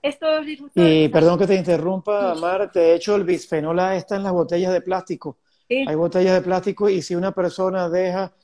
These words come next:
Speaker 2: en su carro una botella, una botella de agua mineral,
Speaker 1: Mm.
Speaker 2: eh, en el sol, se va a liberar bisfenol A y entiendo que después
Speaker 1: Claro.
Speaker 2: tú no vas a,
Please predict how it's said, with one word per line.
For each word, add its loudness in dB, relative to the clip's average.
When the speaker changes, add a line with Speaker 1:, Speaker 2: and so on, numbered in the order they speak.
Speaker 2:
en -6
su -8
carro 0
una -2
botella, 2
una -6
botella 0
de 2
agua 0
mineral, -6
Speaker 1:
Mm. -12
Speaker 2:
eh, -2
en -4
el -6
sol, 2
se -2
va 2
a 0
liberar -2
bisfenol -8
A -2
y -4
entiendo -6
que -4
después -2
Speaker 1:
Claro. -4
Speaker 2:
tú -2
no -2
vas -6
a, -6